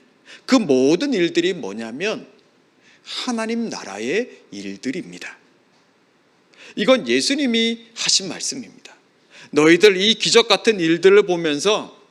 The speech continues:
너희들은 하나님이 이 일들을 하고 계신다, 하나님이 이곳을 통치하고 있다는 것을 보아야 한다"고 예수님은 직접 그렇게 말씀하셨습니다.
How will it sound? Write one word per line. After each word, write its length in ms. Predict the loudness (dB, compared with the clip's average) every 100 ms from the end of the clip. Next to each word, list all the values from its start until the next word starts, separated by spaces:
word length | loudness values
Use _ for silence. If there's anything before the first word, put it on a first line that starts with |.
| _ _ _ _ _ _ _ -6
너희들은 560 | -4 -4 -4 -6 -8 -18 _ _ -20 _
하나님이 1000 | -12 -10 -6 -4 -2 -2 -2 0 0 -2 -4 -12
이 140 | -2 2
일들을 480 | 2 0 2 4 2
하고 360 | -2 -2 -2
계신다, 600 | -2 -6 -8 -10 -12 -14 -20 -20
하나님이 760 | -8 -2 0 0 0 0 0 -2 -12 -4
이곳을 480 | -2 0 0 0 -4 -10
통치하고 800 | -6 -2 -2 0 2 0 -2 -4
있다는 340 | -2 -2 0
것을 340 | -4 -2 -2 -4 -10 _
보아야 480 | 2 4 4 0 -2
한다"고 540 | -4 -6 -6 -4 -6 -6
예수님은 440 | -8 -8 -10 -8
직접 540 | -4 -4 -4 -6 -6
그렇게 400 | -6 -6 -6 -8 -8 -20 -16
말씀하셨습니다. 920 | -12 -8 -8 -8 -10 -10 -12 -20 -20